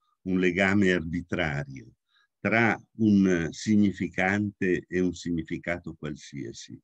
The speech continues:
quanto invece il piano divino, il piano della salvezza.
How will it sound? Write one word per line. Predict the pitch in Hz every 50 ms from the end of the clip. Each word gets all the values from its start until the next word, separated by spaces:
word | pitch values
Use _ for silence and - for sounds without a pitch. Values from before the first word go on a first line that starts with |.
| _ _ _ _ _ _ _ _ _
quanto | - 107 120 131 143 139 139 117
invece | 101 98 95 90 117 139 151 147 - - 143 131 - -
il | 95 87 82 80
piano | - - 95 95 98 117 127 120 101
divino, | 87 87 85 87 101 87 67 53 - 50 - _ _ _
il | 78 73 _
piano | - 92 92 101 104 104 98
della | 87 76 69 71 69
salvezza. | - - 76 71 73 71 69 65 - _ - - - -